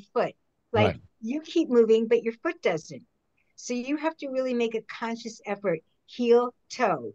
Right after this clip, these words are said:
Speaker 1: heel toe, and you have to think about it.
Speaker 2: Yeah.
Speaker 1: You know, it's not natural. Like, tr-, just really to pick up your feet off the pavement.
Speaker 2: Well, I haven't fallen since. I mean,
Speaker 1: Yeah.
Speaker 2: I'm very
Speaker 1: Yeah.
Speaker 2: careful.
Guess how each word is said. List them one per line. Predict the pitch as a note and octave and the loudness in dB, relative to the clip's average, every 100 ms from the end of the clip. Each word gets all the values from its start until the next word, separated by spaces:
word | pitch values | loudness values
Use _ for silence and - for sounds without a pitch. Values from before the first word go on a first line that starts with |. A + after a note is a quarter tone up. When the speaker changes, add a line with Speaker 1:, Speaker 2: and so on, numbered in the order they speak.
| _ | _
Speaker 1:
heel | - A3+ G#3+ G#3 G#3 | -6 -2 0 -2 -6
toe, | - A3 F#3 | -4 0 0
and | F3 G3 | 0 -2
you | |
have | C#4 | -4
to | - - | -4 -2
think | C#4+ E4 | 0 0
about | - E3 G#2+ | -4 -6 -6
it. | - - _ _ _ _ _ - | -12 -20 _ _ _ _ _ -4
Speaker 2:
Yeah. | G#2+ F2+ E2 - _ - | -2 -2 -6 -16 _ -14
Speaker 1:
You | G#3 | -6
know, | G3+ | -6
it's | G3+ | -2
not | B3 B3+ | 0 2
natural. | A#3 B3+ C#4+ F#3+ E3+ | 2 2 2 0 -2
Like, | F3+ F#3 - | -2 -6 -8
tr-, | A#3+ G#3+ | -8 -4
just | B3 A#3 A3+ | -2 -2 4
really | B3 B3+ | 6 6
to | - - - | 4 -10 -10
pick | C4 | -4
up | B3 G#3+ | -4 -2
your | G3+ | -4
feet | F#3+ - A#3+ G3+ F#3+ | -4 -4 -2 -2 -2
off | F#3+ F#3+ | -2 -2
the | F#3 | -12
pavement. | - G3 A3 G#3 E3 - - | -6 -4 -4 -6 -12 -10 2
Speaker 2:
Well, | E3+ | 4
I | A3 | 6
haven't | B3 C4+ E3+ - | 6 4 2 4
fallen | F3+ D#3+ A2 | 4 4 2
since. | F#2 - G3 E2+ - A#2+ | -2 -2 -2 -2 -4 0
I | |
mean, | A2+ A2+ | 2 2
Speaker 1:
Yeah. | |
Speaker 2:
I'm | B2+ | 0
very | C3 C3+ | 0 6
Speaker 1:
Yeah. | C#4 | 6
Speaker 2:
careful. | B2 B2 | 6 4